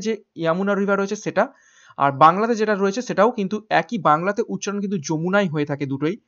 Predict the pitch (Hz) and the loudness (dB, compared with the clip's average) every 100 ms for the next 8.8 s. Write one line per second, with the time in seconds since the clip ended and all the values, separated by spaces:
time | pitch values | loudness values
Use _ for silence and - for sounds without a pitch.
0 | _ _ _ - 262 233 190 262 _ _ | _ _ _ -2 0 0 -2 -6 _ _
1 | 139 143 135 131 156 220 220 220 202 - | 0 2 2 4 4 4 -2 -2 -4 -2
2 | 185 202 247 170 151 147 135 139 151 185 | -2 -2 -4 -6 -4 -4 -4 -2 -2 0
3 | 196 202 196 196 285 - _ 180 175 175 | 0 2 0 -2 -6 -8 _ -2 0 0
4 | 190 185 135 143 151 190 196 196 175 170 | -2 -8 0 2 4 0 -2 -10 -8 -4
5 | 170 143 165 196 151 147 98 - 160 143 | 0 -2 -2 -6 -4 -4 -6 -10 -4 -4
6 | 143 147 147 233 277 _ _ - 143 135 | -4 -6 -4 -4 -6 _ _ -14 -10 -2
7 | 226 254 170 196 - 151 143 156 226 139 | 0 2 2 -2 -2 -4 -2 -4 -4 -6
8 | 127 120 - 135 165 143 131 117 | -6 -8 -12 -4 -2 -2 -2 -6